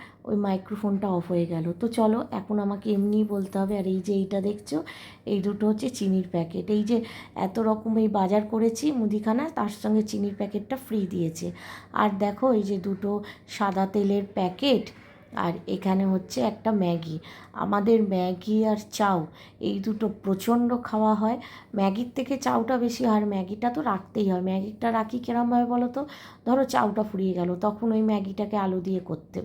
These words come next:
করি এই কারণে। আর এই যে এই দুটো দেখছো নিউট্রেলা, এই আমার ছেলেকে পাউরুটিতে যদি মাখিয়ে দেওয়া হয় না, ওর আর কোনো খাবারের জ্বালা থাকে না।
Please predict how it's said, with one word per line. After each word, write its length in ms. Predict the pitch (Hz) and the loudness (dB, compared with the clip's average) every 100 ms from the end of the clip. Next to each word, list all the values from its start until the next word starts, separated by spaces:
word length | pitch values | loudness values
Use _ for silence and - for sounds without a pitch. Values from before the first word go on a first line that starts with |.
| - | -4
করি 280 | 202 170 165 - - - - | -2 0 -2 -10 -18 -18 -4
এই 200 | 220 220 | 0 2
কারণে। 420 | 196 175 165 160 - - - | 2 0 0 -2 -8 -14 -2
আর 180 | - 180 - | 2 2 2
এই 140 | 208 | 0
যে 180 | 196 214 | 2 4
এই 100 | 208 | 4
দুটো 320 | 196 190 214 | 2 -4 -2
দেখছো 320 | 208 208 - | 0 -2 0
নিউট্রেলা, 680 | 214 196 190 - 202 226 359 | 0 2 -2 -2 0 2 2
এই 260 | 240 202 196 | 0 -2 -2
আমার 260 | 180 185 185 | -2 -2 -4
ছেলেকে 540 | - 196 196 196 254 330 - - - - - - - - - - | -4 0 0 2 0 0 -6 -20 -20 -20 -20 -20 -20 -20 -20 0
পাউরুটিতে 600 | 214 190 196 202 220 233 | 4 6 4 -2 -2 -2
যদি 180 | 214 233 | 0 0
মাখিয়ে 460 | 208 175 175 226 220 | 2 0 0 0 2
দেওয়া 220 | 233 254 | 4 4
হয় 180 | 285 311 | 2 0
না, 180 | 202 180 - - - | -2 -4 -12 -18 -4
ওর 160 | - 233 | 4 6
আর 120 | 226 | 6
কোনো 240 | 226 220 | 4 -2
খাবারের 480 | 220 180 170 180 180 | -2 -2 -2 -2 -2
জ্বালা 280 | 180 160 160 | -2 -2 -4
থাকে 300 | 165 165 170 | -6 -8 -6
না। 200 | 165 | -4